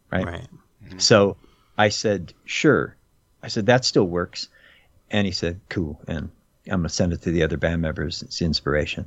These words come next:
Speaker 1: And I said, "Okay, cool, man."
Speaker 2: Huh.
Speaker 1: And I, I was always kinda smart enough, I think I learned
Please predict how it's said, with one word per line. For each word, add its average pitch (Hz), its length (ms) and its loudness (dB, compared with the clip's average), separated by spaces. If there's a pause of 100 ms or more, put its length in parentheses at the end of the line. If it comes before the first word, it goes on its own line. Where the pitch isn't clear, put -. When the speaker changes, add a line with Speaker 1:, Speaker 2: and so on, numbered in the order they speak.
(100)
Speaker 1:
And 117 80 2
I 107 60 6
said, 101 240 2 (120)
"Okay, 127 280 4
cool, 156 200 6
man." 104 220 4 (600)
Speaker 2:
Huh. 101 160 -16
Speaker 1:
And 104 500 6 (500)
I, - 160 -6
I 151 120 4
was 170 140 4
always 240 220 4
kinda 180 220 4
smart 160 360 6
enough, 123 300 6
I 117 60 0
think 135 240 -2
I 117 60 4
learned 107 640 4